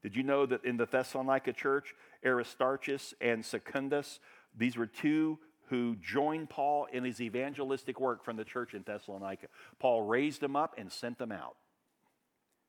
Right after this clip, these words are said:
Thessalonica was a reproducing church. Look at verse, and, and, uh, don't turn, let me, for sake of time. First Thessalonians one eight. Paul's speaking to the church in Thessalonica. Listen to this commendation that he gives.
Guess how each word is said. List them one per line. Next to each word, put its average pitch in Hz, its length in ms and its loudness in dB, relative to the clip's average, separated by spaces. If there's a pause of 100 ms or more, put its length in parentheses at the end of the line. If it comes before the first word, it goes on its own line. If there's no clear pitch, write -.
(360)
Thessalonica 139 720 4
was 127 400 2
a 123 160 4
reproducing 139 1080 -2
church. 117 520 -2 (240)
Look 127 120 0
at 151 100 -2
verse, 143 280 0 (220)
and, 135 480 0
and, 139 260 -2
uh, 131 160 0
don't 143 200 0
turn, 117 240 -4
let 127 80 0
me, 127 80 -4 (100)
for 123 100 -2
sake 127 220 2
of 113 80 -2
time. 110 260 0 (260)
First 151 260 4
Thessalonians 143 680 0
one 127 200 2
eight. 107 220 2 (340)
Paul's 131 280 0 (240)
speaking 180 600 -4
to 170 160 0
the 143 100 -2
church 156 320 -2
in 131 160 -6
Thessalonica. 127 600 0
Listen 151 300 -4
to 139 60 -4
this 135 140 -2
commendation 113 680 -4
that 95 100 -8
he 92 60 -8
gives. 85 280 -10